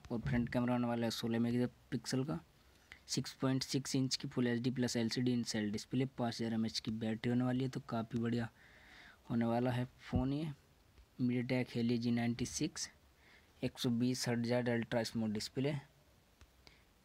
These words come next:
up to इलेवन जी बी डायनामिक रैम, अठारह वाट की दोस्तों फास्ट चार्जिंग होने वाली है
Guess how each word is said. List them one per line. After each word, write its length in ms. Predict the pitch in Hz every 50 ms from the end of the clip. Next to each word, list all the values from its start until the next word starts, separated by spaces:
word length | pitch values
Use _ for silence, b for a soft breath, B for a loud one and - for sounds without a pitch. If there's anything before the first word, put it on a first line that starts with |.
| _ _ _ _ _ _ _ _ - - - - - _ _ _ _ _ _ _ _ _ _ -
up 140 | 123 -
to 120 | - - 131
इलेवन 340 | 120 117 117 117 117 117 117
जी 100 | 120 117
बी 80 | 117 113
डायनामिक 500 | 110 110 110 110 110 110 110 110 - -
रैम, 420 | - 107 110 117 135 147 151 143 135 - - - - - - _ _ _ _ _ _ _ _ _ _ _ _ - _ _ _ _ _ _ - - _ _ B B B B B B B -
अठारह 360 | 127 120 - - 120 117 120
वाट 300 | 117 117 117 113 113 -
की 100 | - 135 120
दोस्तों 360 | 120 117 113 - - - 123 -
फास्ट 320 | - - 117 110 - -
चार्जिंग 380 | - - 110 110 113 113 123 123
होने 120 | 127 127 127
वाली 260 | 127 127 131 135 139
है 180 | 147 160 143